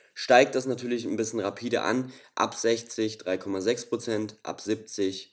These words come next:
acht und ab achtzig vierzehn Komma acht Prozent. Also wirklich auch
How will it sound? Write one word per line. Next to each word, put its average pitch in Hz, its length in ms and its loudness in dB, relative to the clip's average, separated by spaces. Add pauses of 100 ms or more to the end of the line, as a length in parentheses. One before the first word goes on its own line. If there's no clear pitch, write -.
acht - 400 -2 (580)
und 110 340 4
ab - 200 -2
achtzig - 600 -4
vierzehn 123 540 0
Komma 85 220 -6
acht - 180 -12
Prozent. - 320 -8
Also 107 180 0
wirklich 120 260 4
auch 110 260 4